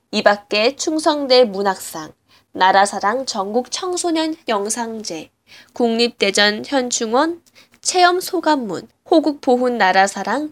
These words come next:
유씨씨 공모전이 진행 중에 있으며 기타 아이디어, 디자인,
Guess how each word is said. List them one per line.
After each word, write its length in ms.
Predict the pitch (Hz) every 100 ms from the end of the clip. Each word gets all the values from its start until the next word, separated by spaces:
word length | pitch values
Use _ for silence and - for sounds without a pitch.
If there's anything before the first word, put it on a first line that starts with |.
| -
유씨씨 420 | 214 226 - 214
공모전이 760 | 202 190 190 190 175 170 170
진행 420 | - - 220 208 214
중에 260 | - 190 165
있으며 560 | 165 - 170 233 226 _ _ _ _ _ _
기타 400 | - 226 240 233 -
아이디어, 560 | 185 196 196 202 285
디자인, 480 | 294 190 185 170 143